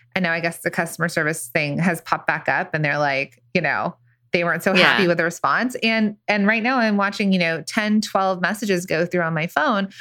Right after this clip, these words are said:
Speaker 1: where people are giving her advice. So think about that. When something hard comes up, and this actually happened as, like, an S O S in the middle of one of our weekly calls, but when something hard comes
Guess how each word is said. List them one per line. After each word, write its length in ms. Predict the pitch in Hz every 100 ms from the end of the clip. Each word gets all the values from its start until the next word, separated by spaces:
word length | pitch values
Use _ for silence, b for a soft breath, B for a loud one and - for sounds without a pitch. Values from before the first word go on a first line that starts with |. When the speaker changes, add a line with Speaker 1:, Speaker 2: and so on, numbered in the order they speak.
| B
Speaker 1:
where 80 | 208
people 240 | 208 202 202
are 100 | 185
giving 260 | 170 160
her 120 | 175
advice. 520 | 151 151 - - - - B B B
So 400 | 269 240 208 - -
think 200 | 320 359
about 240 | 269 -
that. 320 | - 151 - 214
When 160 | 214
something 640 | 208 262 285 339 320 269 - _ _ _ _ _ -
hard 440 | - - 262 285 254
comes 280 | 233 190
up, 80 | 175 -
and 120 | 208
this 140 | 247
actually 240 | 254 247 202
happened 340 | 170 175 170
as, 140 | 160
like, 120 | 160 160
an 140 | 151
S 220 | 165 160
O 100 | 156
S 240 | 151 151 156
in 60 |
the 60 | 151
middle 200 | 156 147
of 140 | 147
one 140 | 151 147
of 100 | 151
our 100 | 147
weekly 300 | 147 - 139
calls, 500 | 147 139 156 208 - b b b b b
but 80 | 240
when 140 | 233
something 300 | 233 233 294
hard 360 | 294 226 214 208
comes 380 | - 208 175